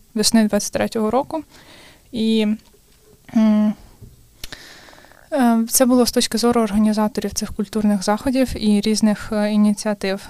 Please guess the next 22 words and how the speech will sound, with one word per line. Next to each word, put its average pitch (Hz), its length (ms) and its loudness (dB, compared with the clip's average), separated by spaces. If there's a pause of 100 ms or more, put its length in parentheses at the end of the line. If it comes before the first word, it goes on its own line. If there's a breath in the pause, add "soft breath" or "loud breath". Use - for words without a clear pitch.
Е, 208 300 0 (800)
тому 233 260 6
можна 247 320 8
говорити 226 500 2
лише 226 540 0 (100)
про, 214 400 0
е, 208 200 2
те, 226 340 2
скільки 220 400 -2
заходів 214 360 0
було 208 200 0
організовано. 214 680 2 (640 loud breath)
Статистичних 226 720 2
даних 233 480 4
я 220 160 2
не 214 240 2
збирала, 214 500 0 (640 soft breath)
тому 214 240 0
що, 214 280 -2
по-перше, 226 500 0
їх 214 280 0
мало. 196 420 0